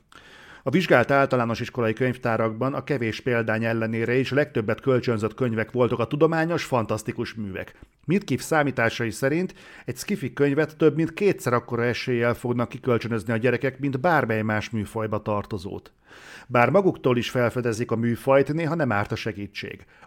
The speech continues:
Attól ugyan egy gyerek se fog tudományos pályát választani, ha sci-fi könyvet olvas,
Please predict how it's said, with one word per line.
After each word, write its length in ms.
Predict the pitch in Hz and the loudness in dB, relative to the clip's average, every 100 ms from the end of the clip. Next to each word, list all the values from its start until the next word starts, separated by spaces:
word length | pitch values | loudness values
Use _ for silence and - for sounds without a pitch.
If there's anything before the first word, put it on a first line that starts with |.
| _ | _
Attól 360 | 185 202 160 | 6 6 4
ugyan 300 | 131 127 135 | 4 4 2
egy 220 | - 175 135 | 4 0 2
gyerek 240 | 123 110 | 2 2
se 120 | - | 0
fog 140 | 120 113 | -4 -4
tudományos 500 | 135 113 110 113 - | -2 0 0 -4 -4
pályát 360 | 113 110 107 | -2 0 0
választani, 420 | 120 117 110 117 | 2 2 0 -4
ha 220 | 110 120 - | -2 -4 -4
sci-fi 340 | - 131 123 | -8 -6 -4
könyvet 380 | 110 117 131 127 | -4 0 0 2
olvas, 400 | 151 156 196 | 4 4 2